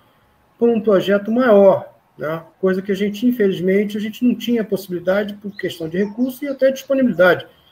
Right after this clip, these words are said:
Não esquece que a gente ainda tinha um governo militar até um certo ponto, a gente tinha restrições de viagem, por várias vezes eu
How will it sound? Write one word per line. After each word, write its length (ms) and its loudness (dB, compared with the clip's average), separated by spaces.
Não 80 0
esquece 400 0
que 60 -4
a 40 2
gente 220 0
ainda 160 4
tinha 200 -6
um 40 -6
governo 340 -6
militar 520 4
até 160 -2
um 80 -6
certo 340 -6
ponto, 380 2
a 60 -4
gente 200 -4
tinha 140 -4
restrições 640 -2
de 80 -4
viagem, 600 2
por 100 -6
várias 480 4
vezes 400 0
eu 100 -10